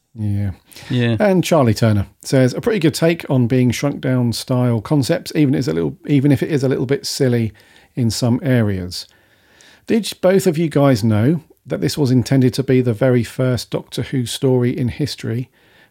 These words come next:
Speaker 1: before the idea of Coal Hill Skull and cave people got pushed forward?"
Speaker 2: No, didn't know
Speaker 1: Uh,
Speaker 2: that.
Speaker 1: "It is just too bad that episode three of this story is a mix of the original episode three and the original episode four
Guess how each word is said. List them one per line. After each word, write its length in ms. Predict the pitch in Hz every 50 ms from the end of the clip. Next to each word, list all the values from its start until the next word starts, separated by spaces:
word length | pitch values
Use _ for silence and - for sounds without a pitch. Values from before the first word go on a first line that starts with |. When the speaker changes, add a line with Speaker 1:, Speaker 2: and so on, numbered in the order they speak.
| _ _
Speaker 1:
before 360 | 139 120 - - 151 143 139
the 140 | 120 135 123
idea 440 | 123 123 120 110 - 127 123 131 -
of 180 | 135 110 -
Coal 280 | - - 139 127 123 123
Hill 240 | - - 131 123 117
Skull 460 | - - - - 143 131 123 123 123
and 100 | 117 110
cave 300 | - - 147 151 147 -
people 300 | - 131 117 - - 123
got 160 | - - - -
pushed 200 | 160 - - -
forward?" 380 | - 165 180 160 110 98 - - _ _ _ _ _ _ _ _ _ _ _ -
Speaker 2:
No, 400 | - - - 67 120 165 233 - - _ _ _ _
didn't 220 | - 110 101 113
know 60 | 110
Speaker 1:
Uh, 80 | 107 123
Speaker 2:
that. 20 | 147
Speaker 1:
"It 120 | 208 -
is 120 | - - -
just 300 | - 143 127 - - -
too 180 | - 139 127
bad 320 | 127 - 127 127 127 117 -
that 100 | - -
episode 440 | 120 - 120 - - 123 113 104
three 260 | - - - 143 151 143
of 60 | 110
this 160 | 110 95 -
story 320 | - - 113 107 110 113
is 100 | 120 101
a 60 | 113 117
mix 340 | 123 135 - - - -
of 260 | - 214 135 117 - -
the 120 | 123 117
original 540 | 117 117 135 135 123 135 120 117 113 113 - -
episode 500 | 127 110 - 113 - - 123 113 107 101
three 440 | - - 117 110 107 110 117 107 - _ _ _ _ _ _ _ _ _ _ _ _ _ _ - _ _ -
and 220 | 120 117 113 107 - -
the 120 | - 120 117
original 340 | 123 127 107 113 120 135 -
episode 480 | 139 - - 113 - - 120 113 110
four 540 | - - - - 135 127 117 107 110 123 113